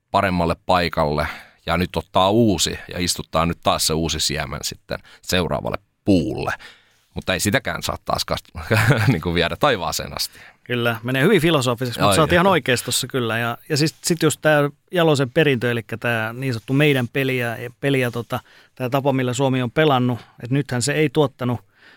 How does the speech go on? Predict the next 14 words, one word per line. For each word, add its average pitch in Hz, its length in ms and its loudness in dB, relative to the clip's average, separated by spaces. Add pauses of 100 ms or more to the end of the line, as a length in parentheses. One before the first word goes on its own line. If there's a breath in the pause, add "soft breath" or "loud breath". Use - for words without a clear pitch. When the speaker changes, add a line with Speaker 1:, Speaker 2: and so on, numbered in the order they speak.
(140 soft breath)
Speaker 2:
tuottanut 156 420 4
sitten 139 320 0
enää 139 180 2
optimaalista 120 540 0
tulosta, 123 360 -4
jos 117 100 -8
vertaa 117 360 -4
viime 139 300 2
vuoteen. 120 480 -4
Ja 123 80 -4 (420)
se 135 100 -4
on 147 100 2
ihan 160 140 4
selkeä 117 560 0